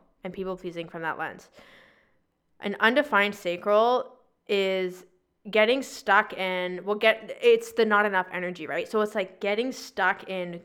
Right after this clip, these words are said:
going and doing things that you don't have capacity for, or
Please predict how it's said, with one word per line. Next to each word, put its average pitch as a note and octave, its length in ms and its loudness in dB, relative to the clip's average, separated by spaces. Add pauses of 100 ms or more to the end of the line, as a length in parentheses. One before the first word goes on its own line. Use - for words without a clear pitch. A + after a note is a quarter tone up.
going G#3 580 2
and G3 200 -6
doing G3 340 -6
things F3+ 440 -6
that F3+ 180 -2
you G3+ 120 -6
don't B3 220 0
have F3+ 240 2
capacity F3+ 580 0
for, G#3 480 0 (400)
or G3+ 460 8